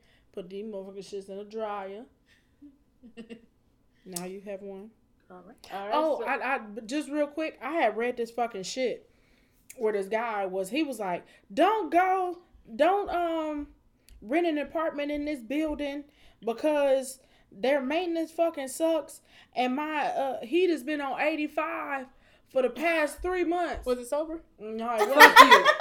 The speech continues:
Speaker 3: Fuck you.
Speaker 1: It wasn't. It wasn't. And so that, I said, "Damn, eighty-five degrees?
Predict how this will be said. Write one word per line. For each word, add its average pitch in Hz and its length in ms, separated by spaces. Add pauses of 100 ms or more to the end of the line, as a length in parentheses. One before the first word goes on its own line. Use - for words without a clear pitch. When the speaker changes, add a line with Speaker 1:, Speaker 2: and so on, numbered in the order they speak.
(320)
Speaker 3:
Fuck 277 320
you. 226 140
Speaker 1:
It 202 200
wasn't. 262 440
It 220 140
wasn't. 233 460
And 202 180
so 208 480
that, 226 200
I 233 100
said, 214 260
"Damn, 226 260
eighty-five 220 440
degrees? 262 400